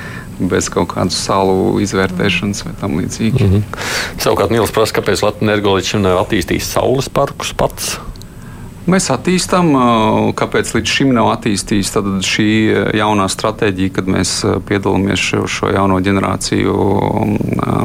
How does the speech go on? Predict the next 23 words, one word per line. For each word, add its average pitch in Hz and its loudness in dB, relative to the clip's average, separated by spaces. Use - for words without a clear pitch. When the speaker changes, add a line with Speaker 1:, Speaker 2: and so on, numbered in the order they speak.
Speaker 1:
būvē 101 2
un 95 2
attīstībā, 101 -2
ir - -6
sākusies - -2
šogad. 135 -2
Faktiski - -6
tā 92 0
ir 95 2
mūsu 95 0
nākamās 95 0
piecgades 95 0
stratēģija 92 0
izbūvēt, 92 0
ā, 95 0
šos - -2
saules 98 0
parkus - -2
un 95 2
vēja 101 2
parkus - -2
noteiktā 95 -2
daudzumā. 120 2